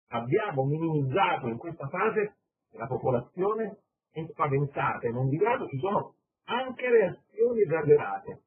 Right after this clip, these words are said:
che portano a comportamenti eccessivi e a Prato ne sappiamo qualcosa più di altri,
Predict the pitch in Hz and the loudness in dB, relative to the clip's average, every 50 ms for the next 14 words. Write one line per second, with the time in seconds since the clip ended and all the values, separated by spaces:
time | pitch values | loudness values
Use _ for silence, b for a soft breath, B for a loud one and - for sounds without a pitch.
0 | _ _ - 120 - - 208 220 226 - - 123 117 - - 117 110 - - 123 | _ _ -8 -8 -4 0 2 2 2 2 0 -4 -4 -2 -4 -4 -4 -2 -2 -2
1 | 117 - 127 135 170 180 170 143 - - 104 - - _ _ _ - 143 135 131 | -2 0 0 0 2 2 0 0 -2 -4 -6 -6 -8 _ _ _ -4 -4 -4 -4
2 | - - 151 139 110 92 107 156 185 - - _ _ _ _ _ _ _ _ _ | -4 -4 -2 -2 -2 0 -2 -2 -4 -4 -8 _ _ _ _ _ _ _ _ _
3 | _ _ _ - 151 143 - - - 151 151 151 151 139 - 131 117 117 - - | _ _ _ 0 2 2 2 2 2 4 4 4 4 2 2 0 -2 -2 -4 -10
4 | _ _ _ _ - 127 123 - - - 113 - - 160 156 143 127 - - - | _ _ _ _ -6 -6 -6 -4 -2 -2 -2 0 2 2 4 4 2 4 4 2
5 | 1077 1077 1077 170 147 147 151 - - 240 240 269 240 - 180 196 208 - 262 269 | 2 4 2 0 2 2 -2 -2 -2 0 0 2 2 2 2 0 0 0 -2 -2
6 | - - | -2 -8